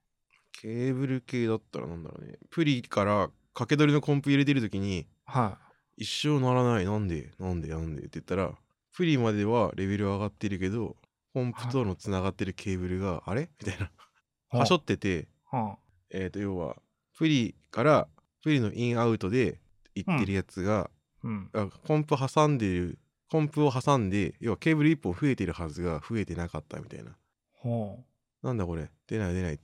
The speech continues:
Speaker 1: どうして？」と思ってやったら、
Speaker 2: え、繋がってなかったってことですか？
Speaker 1: そう、繋がってなかった。
Speaker 2: ああ。そうっすね。あとは、あれですね。チューナー、なんか妙に今日精度悪いな、みたいな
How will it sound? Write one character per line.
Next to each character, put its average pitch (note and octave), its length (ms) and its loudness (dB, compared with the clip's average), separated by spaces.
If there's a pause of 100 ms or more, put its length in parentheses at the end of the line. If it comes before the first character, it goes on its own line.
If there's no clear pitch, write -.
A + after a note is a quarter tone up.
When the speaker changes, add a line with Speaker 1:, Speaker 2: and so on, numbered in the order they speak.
(140)
Speaker 1:
ど A2 100 -6
う - 20 -6
し F#2 40 -8
て？」 D#2+ 180 -6
と - 140 -14
思 - 100 -16
っ - 20 -18
て - 180 -20 (420)
や - 120 -6
っ F3+ 40 -2
た G#2+ 60 -2
ら、 A#2 60 0
Speaker 2:
え、 B2 40 0
繋 G3 160 4
が A#3 80 6
っ A3+ 100 0
て G3 120 2
な F3+ 100 6
か - 100 0
っ - 140 -4
た - 80 -10
っ - 40 -18
て - 140 -20
こ A2+ 60 -10
と A2+ 80 -6
で A#2 60 -2
す - 20 -4
か？ - 60 -12
Speaker 1:
そ A#2+ 60 -2
う、 - 40 0
繋 A2+ 80 2
が A2+ 80 2
っ A2 40 -4
て - 160 -6
な F#2+ 120 -4
か - 80 -10
っ - 20 -14
た。 - 180 -16
Speaker 2:
あ G#2+ 60 -4
あ。 F#2 640 -6 (960)
そ E2+ 520 -16
う F2+ 40 -14
っ - 40 -18
す - 200 -20
ね。 D#2+ 340 -12 (220)
あ B2 200 2
と C3+ 260 2
は、 C#3 580 6 (320)
あ A2 100 -4
れ A2+ 80 0
で A2 100 -2
す G#2+ 120 -8
ね。 B2 380 0 (540)
チ - 180 0
ュ C4 120 6
ー - 20 4
ナ B3+ 240 10
ー、 A3+ 40 -6 (160)
な B3 100 4
ん - 20 0
か C3 120 2
妙 D#3+ 240 6
に B2 160 4 (120)
今 D3+ 140 4
日 - 60 -4
精 D#3 120 6
度 G#2+ 120 2
悪 G2+ 200 0
い G#2+ 60 -2
な、 F#2+ 180 -10
み - 60 -18
た - 100 -14
い - 40 -16
な - 140 -20